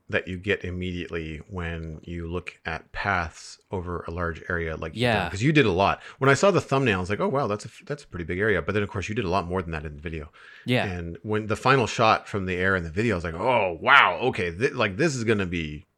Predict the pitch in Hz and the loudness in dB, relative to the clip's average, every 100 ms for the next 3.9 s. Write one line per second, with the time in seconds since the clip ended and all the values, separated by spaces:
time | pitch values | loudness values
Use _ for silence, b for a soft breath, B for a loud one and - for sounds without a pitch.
0 | - 95 107 95 90 B B B - 107 | -10 0 0 0 -6 B B B 0 2
1 | - 170 147 151 117 69 - b 123 120 | 6 6 8 8 6 4 -2 b 2 8
2 | 135 123 127 131 117 117 117 117 110 104 | 8 8 6 6 4 4 4 2 2 -2
3 | - 104 95 90 - 92 92 87 85 | 0 -2 -2 -4 -4 -4 -2 -6 -8